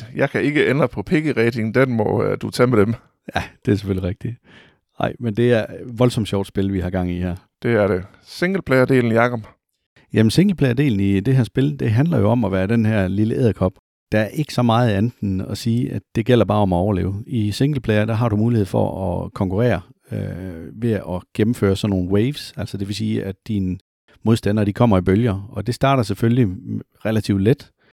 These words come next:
Speaker 2: og så bliver det ret hurtigt sværere og sværere. Og så skal du overleve så mange af de her bølger som overhovedet muligt, og så kan du på den måde ligge dig på en high score liste, og så se, om du klarer det bedre end dine venner, eller, eller kammerater, eller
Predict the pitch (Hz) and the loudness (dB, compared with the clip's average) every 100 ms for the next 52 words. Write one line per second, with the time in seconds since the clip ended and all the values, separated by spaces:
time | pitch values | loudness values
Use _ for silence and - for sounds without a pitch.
0 | _ - 104 120 117 104 98 92 92 95 | _ -6 -2 0 2 4 4 2 0 -4
1 | 87 _ - - - 113 104 101 - - | -12 _ -10 -10 -4 -2 0 -2 -4 -6
2 | 98 117 90 - - - 98 104 90 - | -4 -4 -6 -8 -10 -6 -4 -4 -6 -12
3 | _ _ _ _ _ _ 113 143 - 117 | _ _ _ _ _ _ -4 -2 0 0
4 | 110 117 131 117 101 104 98 98 123 101 | 2 4 4 4 2 0 -2 0 0 0
5 | 101 92 101 113 101 92 95 107 113 110 | -2 0 -2 -2 -4 -4 -2 0 2 2
6 | 117 113 90 - 107 95 - 98 95 - | 0 -2 -4 -6 -8 -2 0 2 0 -6
7 | - _ - 107 117 101 101 98 101 _ | -20 _ 2 4 4 4 2 0 -8 _
8 | _ - 104 101 85 - 98 90 87 85 | _ -8 -6 -4 -8 -4 -4 -2 -6 -2
9 | 113 127 101 95 95 107 - 95 95 - | -2 0 0 2 2 0 -2 -8 -8 -6
10 | 104 107 104 98 92 95 - 90 90 92 | -4 -2 -4 -6 -4 -4 -2 -2 -2 -2
11 | 90 104 92 90 87 92 101 90 85 85 | -2 0 0 -2 -2 -2 -2 -4 -6 -8
12 | 82 - _ _ _ _ - 92 - 92 | -10 -14 _ _ _ _ -8 -8 -6 -4
13 | 92 78 78 80 87 90 87 | -2 -2 -6 -8 -12 -10 -10